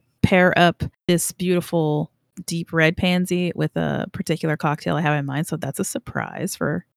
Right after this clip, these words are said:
Instagram followers. I also, if some of you have followed Instagram, I pressed the ones that I currently had were, like, a white purple with a yellow throat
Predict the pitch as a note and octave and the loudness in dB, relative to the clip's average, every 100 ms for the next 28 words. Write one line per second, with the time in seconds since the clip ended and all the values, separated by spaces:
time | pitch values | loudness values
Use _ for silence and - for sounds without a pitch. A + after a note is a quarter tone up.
0 | - E3 - - D3+ D3 C#3 - C#3 D3 | -4 -4 -2 -6 -4 -4 -4 -6 -6 -4
1 | F#3 A#3+ - _ - G3+ - G3 G#3+ - | -4 -4 -8 _ 2 2 4 4 4 2
2 | F3+ E3 D#3+ G3 - - - F#3 - G3 | 0 2 2 0 -6 -16 -4 -2 0 0
3 | G3+ F#3+ F3+ - F3+ F3+ F3+ E3+ E3 E3 | -2 -2 -2 2 0 2 2 4 2 0
4 | F#3+ - - F#3 D#3 D3 - E3 E3 E3 | -2 -4 -4 -4 -4 -4 -2 0 0 0
5 | E3+ E3 _ _ _ _ - - F#3 G#3+ | -2 -4 _ _ _ _ -4 2 2 2
6 | - - - _ - G#3+ G3+ G3 F#3+ G#3 | -4 -10 -14 _ 0 2 4 2 0 2
7 | B3 C4+ D4+ C#4+ - - A3+ G#3 - F3 | 2 2 2 2 0 0 0 2 0 -2
8 | - D3 C#3+ D3+ - E3 D#3+ D#3 D3+ D3 | 0 -2 0 -4 -2 0 2 2 0 -2
9 | D#3 E3 _ _ - F3 F#3+ A#3 A#3+ - | -2 -4 _ _ -10 0 4 4 2 -4
10 | - F#3+ - F#3 F3 - _ E3 - D#3 | -2 -2 0 2 2 0 _ -6 -4 -4
11 | D#3+ D#3+ D#3+ D#3+ D#3 E3 - - D3+ C#3+ | 2 4 4 4 2 -2 -8 -4 -2 -2
12 | - - | -4 -10